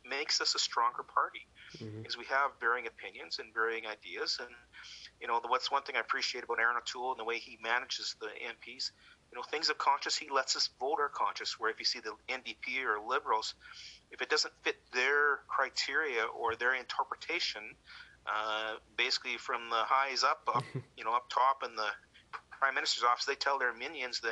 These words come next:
Speaker 1: M Ps, how to vote.
Speaker 2: <laughs>
Speaker 1: Well, Aaron doesn't do that.
Speaker 2: Mm-hmm.
Speaker 1: And, uh, that's a big difference in our party versus other parties. So, uh,
Speaker 2: Mm-hmm.
Speaker 1: you know, so it allows me to be who I am in a party that I think is,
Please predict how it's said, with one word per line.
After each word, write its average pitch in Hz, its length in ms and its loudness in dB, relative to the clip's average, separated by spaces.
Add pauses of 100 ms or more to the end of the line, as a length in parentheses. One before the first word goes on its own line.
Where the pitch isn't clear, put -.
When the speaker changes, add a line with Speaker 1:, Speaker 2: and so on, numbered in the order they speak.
Speaker 1:
M 123 140 0
Ps, 156 300 -2
how 135 160 4
to - 80 -2
vote. 160 320 2
Speaker 2:
<laughs> 151 80 -12 (320)
Speaker 1:
Well, 127 100 -2
Aaron 185 160 2
doesn't 185 220 -4
do 202 120 -2
that. 190 160 -2 (200)
Speaker 2:
Mm-hmm. 98 220 -6
Speaker 1:
And, 120 640 -6
uh, 113 440 4 (240)
that's 131 180 -2
a 135 60 -4 (120)
big 151 240 0
difference - 320 -2
in 113 40 -2
our 120 120 4
party 110 340 0
versus - 320 -4
other 131 120 -6 (120)
parties. - 300 -2
So, 107 260 -2 (640)
uh, 101 60 -8
Speaker 2:
Mm-hmm. 101 360 -6
Speaker 1:
you 123 60 -12
know, 110 100 -6
so 135 280 -6 (120)
it 127 140 -4
allows 139 380 4
me 135 80 -12
to 123 80 -6
be 127 160 -6
who 131 260 -4
I 147 240 4 (220)
am 117 180 -12
in 117 80 -10
a 107 40 -4
party 117 440 -2
that 110 140 -2
I 113 100 2 (100)
think 120 240 -12
is, - 220 -2